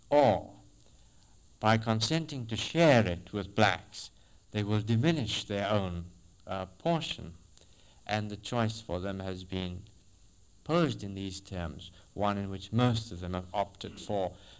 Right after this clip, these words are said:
"Well, as long as we can keep the blacks in order, we need a strong man to do it." I think it has had enormous psychic damage.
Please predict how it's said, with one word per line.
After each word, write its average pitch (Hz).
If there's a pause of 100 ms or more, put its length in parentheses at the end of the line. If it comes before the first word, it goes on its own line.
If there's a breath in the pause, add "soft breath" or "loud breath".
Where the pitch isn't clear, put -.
(100)
"Well, 143
as 117
long 139
as 113
we 110
can 104
keep 110
the 92
blacks 92
in 85
order, 87 (120)
we 107
need 101
a 92
strong 92
man 87
to -
do 87
it." - (600 loud breath)
I 110
think 180
it 147
has 123
had 113
enormous 107
psychic -
damage. -